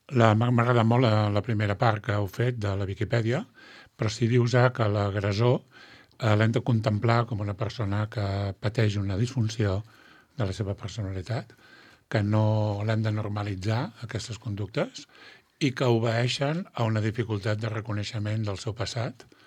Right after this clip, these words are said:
de com jo, quan va ser infant, se'm reconeixia,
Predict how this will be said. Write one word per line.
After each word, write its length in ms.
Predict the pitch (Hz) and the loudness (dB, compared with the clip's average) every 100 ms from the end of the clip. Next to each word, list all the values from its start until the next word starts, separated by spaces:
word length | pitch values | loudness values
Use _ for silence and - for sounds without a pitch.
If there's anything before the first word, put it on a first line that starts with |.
| - _ _ - | -20 _ _ -8
de 120 | 107 | -4
com 160 | 110 104 | -2 -2
jo, 220 | 101 107 110 | 0 0 0
quan 300 | 110 104 101 | -2 -2 -2
va 80 | 104 | -4
ser 160 | - 107 | -4 -4
infant, 460 | 104 - 113 139 - _ - - | -4 -4 -4 -4 -10 _ -20 -20
se'm 240 | - 120 107 | -10 -6 -4
reconeixia, 640 | 101 - 107 107 135 151 | -6 -4 -4 -4 -2 -2